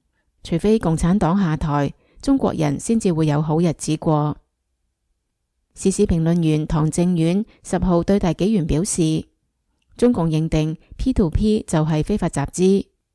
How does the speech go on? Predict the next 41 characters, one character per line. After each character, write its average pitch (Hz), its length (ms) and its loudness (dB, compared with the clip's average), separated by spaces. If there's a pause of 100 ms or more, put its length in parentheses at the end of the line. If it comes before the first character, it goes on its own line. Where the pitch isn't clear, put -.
(280)
但 160 180 0
係 175 160 2
呢 196 100 0
一 233 60 2
啲 233 200 0
P 247 180 -2
to 190 140 0
P 220 160 0
平 147 220 0
台 147 320 0 (240)
都 262 160 2
得 254 120 -2
到 180 200 0
咗 156 220 2
官 220 200 0
方 220 180 0
嘅 170 160 2
審 156 240 -4
批 208 280 0
同 147 180 0
背 160 140 0
書。 196 440 2 (1080)
佢 170 160 0
話 151 300 0 (540)
，P - 140 -4
to 185 160 -2
P 208 160 0
平 165 240 0
台 147 320 -2 (200)
有 190 180 2
唔 185 160 2
少 170 160 -2
紅 151 440 -2
二 156 40 -2
代 156 300 0
直 - 160 -6
接 175 200 -6
參 214 280 -4
與 165 100 -2
其 - 180 -4
中， 185 340 0